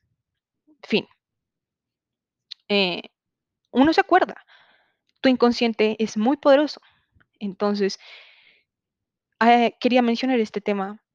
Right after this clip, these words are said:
porque me parece que todas estas inseguridades tienen una relación directa con esta clase de comentarios y este tipo de situaciones en la vida.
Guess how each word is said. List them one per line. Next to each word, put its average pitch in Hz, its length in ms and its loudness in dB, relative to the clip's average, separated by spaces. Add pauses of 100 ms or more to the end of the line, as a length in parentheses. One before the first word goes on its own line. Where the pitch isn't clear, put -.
(400)
porque 196 260 -6
me 196 120 -2
parece 208 360 -2
que - 360 -6 (680)
todas 240 200 4
estas 233 200 -4
inseguridades 214 880 -2 (260)
tienen 202 420 -4 (200)
una 196 420 -6 (540)
relación 208 460 2
directa 190 640 -4
con 196 200 -6
esta 185 240 -10
clase 180 300 -8
de 175 100 -8
comentarios 208 600 -4
y 196 40 -12
este - 220 -20
tipo - 280 -6
de 175 180 -4
situaciones 185 640 -10
en 180 120 -6
la 180 80 2
vida. - 280 -10